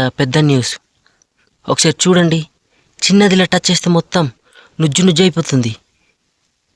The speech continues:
నిజంగానే వజ్రం అన్నది పెద్ద సుత్తేతోటి కొట్టినా అసలు కదలదు. But ఇదేంటి మొత్తం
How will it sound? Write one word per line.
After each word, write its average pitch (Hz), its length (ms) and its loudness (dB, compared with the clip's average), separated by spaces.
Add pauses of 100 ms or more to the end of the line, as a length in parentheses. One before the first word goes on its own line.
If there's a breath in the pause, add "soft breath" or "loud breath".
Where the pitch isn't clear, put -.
(240)
నిజంగానే 214 440 4
వజ్రం 180 300 2
అన్నది 208 280 2 (880)
పెద్ద 196 140 0 (100)
సుత్తేతోటి 233 580 0
కొట్టినా 208 500 2 (120)
అసలు 196 260 -2
కదలదు. 165 400 0 (1120)
But 262 120 0 (100)
ఇదేంటి 226 340 2 (1040)
మొత్తం 180 260 2